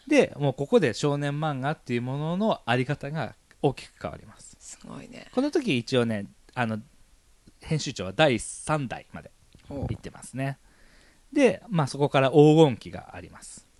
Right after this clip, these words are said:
Speaker 2: あー、なるほど。
Speaker 1: はい。で、第五代目編集長からは-、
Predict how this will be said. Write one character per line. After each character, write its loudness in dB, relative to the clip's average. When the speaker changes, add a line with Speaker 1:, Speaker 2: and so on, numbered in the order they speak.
Speaker 2:
あ -16
ー、 -12
な -10
る -12
ほ -10
ど。 -2
Speaker 1:
は -2
い。 -18
で、 4
第 2
五 0
代 4
目 4
編 4
集 0
長 -6
か -14
ら -10
は-、 -20